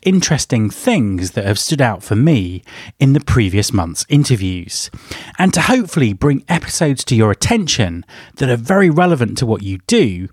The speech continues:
but you may have missed in the constant stream of content that flows past you. So, to kick off the series, let's look at the episodes I published in November.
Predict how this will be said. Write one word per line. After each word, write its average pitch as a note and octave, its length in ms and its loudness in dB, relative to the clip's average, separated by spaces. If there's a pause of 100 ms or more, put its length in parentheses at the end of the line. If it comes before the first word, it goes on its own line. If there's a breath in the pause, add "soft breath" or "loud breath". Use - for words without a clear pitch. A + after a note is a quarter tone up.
(360 loud breath)
but G3 100 -8
you G3+ 160 2
may F#3+ 220 2
have D3 160 0
missed E3+ 480 2
in A#2+ 160 0
the A#2 80 4
constant E3+ 640 -2
stream B2 260 0
of A2 140 -2
content G#2 640 0
that B2+ 120 0
flows F2+ 360 -4
past A#2+ 360 0
you. E2 180 -8 (360)
So, A#3 420 2 (160)
to D3+ 140 -2
kick - 260 0
off G#3 140 0
the E3 80 2
series, A2 600 0 (120)
let's G3+ 280 -2
look D3+ 160 2
at F3+ 80 -4
the C#3 120 2
episodes B2 640 -2
I D3+ 100 4
published G#2 560 -4
in F#2 180 -6
November. A#2 600 2